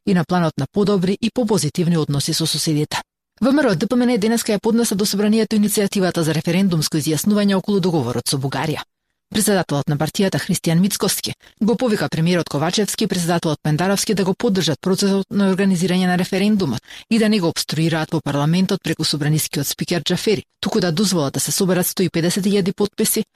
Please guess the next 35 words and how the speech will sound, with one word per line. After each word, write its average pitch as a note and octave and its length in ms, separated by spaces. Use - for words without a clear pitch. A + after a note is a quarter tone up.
а A3 80
потоа D#3 280
да C#3 80
се - 120
оди F3 120
на E3+ 140
референдум F3+ 560
на D3+ 100
кој D#3+ 240
граѓаните D#3+ 400
ќе - 100
можат F#3+ 280
да F#3 100
ја F#3 40
кажат D3 280
својата C#3 400
волја. B2 240
Министерството A#3 600
за D#3 120
економија G3 400
ја G3 160
одреди G3 320
највисоката D#3+ 640
трговска E3+ 420
маржа E3 380
за F3 120
електрична E3+ 520
енергија F3+ 440
за G#3+ 100
сите G#3 240
трговски D#3+ 420
друштва F#3+ 420
и A#3 40
трговци G#3 460
поединци G#3 520